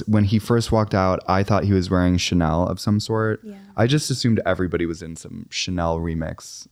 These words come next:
Speaker 1: or something. Ben Platt, I don't really have any thoughts on, but I looked at this and I was like, "Okay, I can't even be mad at this because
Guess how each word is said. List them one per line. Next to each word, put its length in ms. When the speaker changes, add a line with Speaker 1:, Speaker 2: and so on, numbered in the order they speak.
Speaker 1:
or 100
something. 540
Ben 280
Platt, 720
I 100
don't 120
really 160
have 160
any 140
thoughts 360
on, 460
but 380
I 120
looked 300
at 120
this 200
and 100
I 60
was 140
like, 240
"Okay, 320
I 100
can't 280
even 180
be 100
mad 220
at 120
this 200
because 480